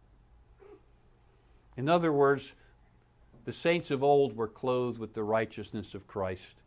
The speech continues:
as well as us. Salvation was a gift to them.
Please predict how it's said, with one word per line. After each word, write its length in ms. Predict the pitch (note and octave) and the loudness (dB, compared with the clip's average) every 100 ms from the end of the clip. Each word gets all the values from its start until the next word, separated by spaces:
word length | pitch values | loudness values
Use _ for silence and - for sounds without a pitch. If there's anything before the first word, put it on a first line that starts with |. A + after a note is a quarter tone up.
| _ _ - | _ _ -20
as 140 | F#2 | -16
well 220 | - F#2+ F#2 | -8 -8 -8
as 160 | F2+ | -12
us. 400 | E2+ D#2+ - - - _ _ _ _ - - - - - _ _ - - _ _ _ _ _ - - - - | -14 -16 -20 -20 -20 _ _ _ _ -20 -20 -20 -20 -20 _ _ -20 -20 _ _ _ _ _ -20 -20 -20 -6
Salvation 640 | - B2+ B2+ C#3 - B2 | 4 6 6 4 2 -2
was 160 | A2+ G#2+ | -2 -4
a 60 | |
gift 480 | G#2 A2 A2 - - - - - - - - - | -4 0 0 -2 -18 -20 -20 -20 -20 -20 -20 -10
to 140 | A#2 | -8
them. 340 | G#2+ G2+ F#2 | -4 -4 -4